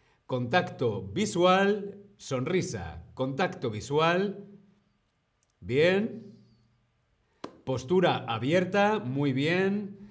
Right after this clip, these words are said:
Leon Holder, postura abierta, no estamos, no nos escondemos, sino que es, aquí estamos y estoy muy interesado, ¿sí? Contacto visual.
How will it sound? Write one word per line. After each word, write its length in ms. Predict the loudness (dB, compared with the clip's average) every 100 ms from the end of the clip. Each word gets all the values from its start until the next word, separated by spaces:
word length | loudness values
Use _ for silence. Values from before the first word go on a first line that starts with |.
| -20 _
Leon 300 | -4 -4 -4
Holder, 760 | -2 0 2 4 2 0 -4 -8
postura 680 | -8 -6 -2 -2 -2 -8 -16 -10
abierta, 680 | -8 -4 0 0 0 -4
no 160 | -2 -4
estamos, 720 | -6 -6 -4 -2 -2 -4 -12 -16
no 140 | -8 -4
nos 220 | -4 -4
escondemos, 840 | -6 -6 -6 -6 -2 0 2 0 -4
sino 240 | -6 -6
que 140 | -4
es, 180 | -4 -6 -14 -18 -20 -20 -20 -14
aquí 300 | -12 -6 -2
estamos 540 | -2 -2 -2 -2 -6
y 60 | -6
estoy 440 | -8 -4 -2 -2
muy 300 | -4 -6 -4
interesado, 800 | -4 -6 -8 -10 -4 -2 0 -2
¿sí? 520 | -6 -4 -4 -4 -8 -18 -20 _ _ _ _
Contacto 840 | -10 -8 -4 -4 -4 -8 -8 -10 -6
visual. 720 | -4 -4 0 2 2 0 -4